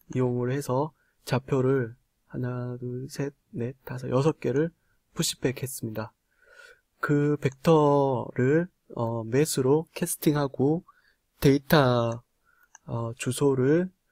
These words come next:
그 포인트의 주소로 다시 캐스팅해서,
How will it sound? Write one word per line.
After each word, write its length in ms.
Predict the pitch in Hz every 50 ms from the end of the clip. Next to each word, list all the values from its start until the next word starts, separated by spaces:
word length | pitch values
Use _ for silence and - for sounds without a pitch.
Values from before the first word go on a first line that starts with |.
| _ _ _ _
그 100 | - 131 131
포인트의 1120 | - - 190 185 185 185 190 185 - _ _ - - 175 160 151 147 151 165 190 202 208 - _ _ _ _ _ _ _ _ _ _ _ _ _ _ _
주소로 560 | - - 131 131 143 135 131 139 160 170 - _ _ _ _ -
다시 260 | - 123 - - 139
캐스팅해서, 800 | - - 165 - - - - 160 143 131 120 117 143 147 170